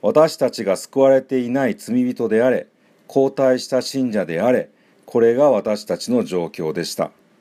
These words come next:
不信の罪人が彼らの墓から解放される必要があるだけでなく、多くの兄弟姉妹でさえ復興され、死から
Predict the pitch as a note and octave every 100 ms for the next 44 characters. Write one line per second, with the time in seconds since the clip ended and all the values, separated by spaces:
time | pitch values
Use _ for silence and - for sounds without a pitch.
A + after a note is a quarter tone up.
0 | _ _ _ _ _ _ _ _ _ _
1 | _ _ - - C#3+ D3 D3 C#3 C3+ C3+
2 | C3 B2 C3 A#2+ A#2+ A#2 D3 C#3 A2+ G#2
3 | B2+ G#2+ - C3 B2+ A#2 A#2+ A2 - B2+
4 | C3 B2+ A#2+ B2 A#2 A2+ A2+ - - A2
5 | G#2+ G2+ A2 F#2 F2 F#2+ E2+ D#2 G#2 -
6 | E2 - _ _ _ _ _ _ _ -
7 | D3 D#3 D3+ A#2+ C3 B2+ A2+ G#2+ G#2+ G#2+
8 | G#2 - G#2+ F#2+ E2+ D#2+ - C3 G#2 E2+
9 | F#2 _ - A2 A2 A2 A#2 A#2 _ _
10 | _ _ _ _ - - C3 A2 G2+ G#2+